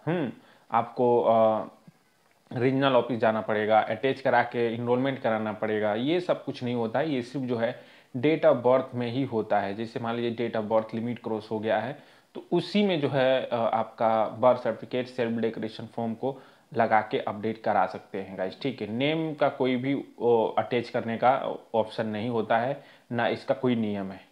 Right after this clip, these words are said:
ठीक है। तो ये normally प्रो-, प्रोसेस होता है। बहुत सारे लोग जो है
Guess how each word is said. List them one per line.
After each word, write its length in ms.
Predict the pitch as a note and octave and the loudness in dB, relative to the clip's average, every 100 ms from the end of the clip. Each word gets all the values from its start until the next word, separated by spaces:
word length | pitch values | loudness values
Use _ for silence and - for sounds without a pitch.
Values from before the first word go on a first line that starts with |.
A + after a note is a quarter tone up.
| - | -8
ठीक 140 | D3 | -4
है। 60 | G#2+ | -4
तो 120 | A#2+ | -4
ये 140 | C#3 | -2
normally 420 | C#3 A#2+ A#2 C#3 D#3+ | 0 0 0 0 0
प्रो-, 300 | C#3+ B2+ - | 2 2 0
प्रोसेस 540 | - A#2+ A#2+ D3+ D3+ | -2 -2 0 -2 -2
होता 300 | A2+ G#2 A#2+ | -2 0 0
है। 220 | A#2+ D#3 - - - C#3+ | 0 -4 -12 -20 -4 4
बहुत 180 | C#3+ E3 | 6 8
सारे 180 | D3+ | 6
लोग 240 | D3+ D3 B2+ | 6 2 2
जो 100 | C3 | 0
है 360 | B2+ B2+ B2 | 2 2 2